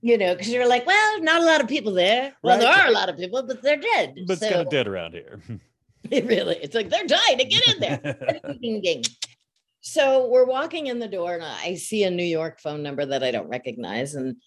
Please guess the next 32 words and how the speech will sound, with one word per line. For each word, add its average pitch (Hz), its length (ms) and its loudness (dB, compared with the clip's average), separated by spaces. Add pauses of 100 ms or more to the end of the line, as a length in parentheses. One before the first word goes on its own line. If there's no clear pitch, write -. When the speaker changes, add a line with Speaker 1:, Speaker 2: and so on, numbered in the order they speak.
(260)
Speaker 1:
you 294 140 -2
know, 104 180 -2
I, 127 100 -2
I'm 139 260 0
like, 135 180 -6
"Huh." 151 280 -6 (440)
So, 196 480 4
I, - 160 -2
you 185 160 2
know, 147 140 2 (200)
we 185 140 0
settle 170 380 2
in 165 260 0
and 151 120 -6
I 147 180 -4
sit - 260 -6
down 143 280 -4
to 151 100 -8
listen 135 360 -4
to - 120 -14
the 135 80 -6
message 131 440 -6
'cause 135 160 -4
it - 40 -6
was 135 140 -10
fairly 175 400 2
long. 139 520 -6
I 123 60 -8
was 151 100 -14
like, 180 140 -16
"Who 453 140 -10
the 440 80 -14